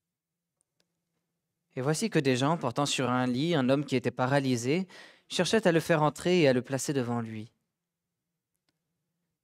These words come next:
Comme ils ne savaient par où l'introduire à cause de la foule,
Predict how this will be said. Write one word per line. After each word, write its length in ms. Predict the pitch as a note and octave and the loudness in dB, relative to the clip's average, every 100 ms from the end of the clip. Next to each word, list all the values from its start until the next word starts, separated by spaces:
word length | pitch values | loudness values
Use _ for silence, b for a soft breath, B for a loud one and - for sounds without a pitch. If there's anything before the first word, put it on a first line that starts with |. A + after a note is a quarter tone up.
| _ - | _ -6
Comme 180 | C3 | 0
ils 100 | C3 | 2
ne 100 | C3+ | 2
savaient 420 | C3 C#3+ A#2+ C#3 D3 | 2 2 4 2 2
par 180 | C3 | 2
où 80 | C3 | 2
l'introduire 680 | C#3+ C3 - C3 B2 D#3+ D#3 | 2 0 -2 -4 0 0 2
à 60 | B2 | 0
cause 180 | C#3+ B2 | 0 0
de 80 | |
la 100 | B2 | 0
foule, 420 | B2 - F#3+ A3+ | -2 -4 -2 -2